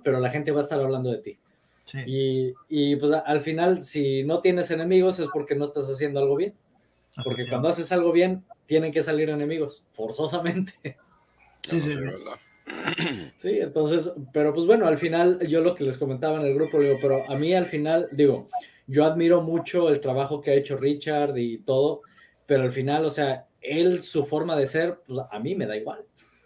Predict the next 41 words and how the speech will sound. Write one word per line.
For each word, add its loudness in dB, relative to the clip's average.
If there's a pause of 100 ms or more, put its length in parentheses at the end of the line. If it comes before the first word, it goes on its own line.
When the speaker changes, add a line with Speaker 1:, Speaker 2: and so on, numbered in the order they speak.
Speaker 1:
<laughs> -4
A 4
mí 2
no -2
me, 2
a 0
mí 4
no 4
me 6
importa. 0 (380)
A -6
mí 2
lo, 10
lo 2
que 4
me 4
importa 2
es, 0
eh, 2
lo 2
que 4
él 4
está -2
trayendo, 0
¿no? -2
Lo, 4
las -2
nuevas 2
herramientas -2
que, -6 (160)
que -12
está -8
proponiendo, -4 (360)
porque -2 (160)
tienen 2
el 0
potencial -4
de -2
cambiar -4
el -4
mundo. -2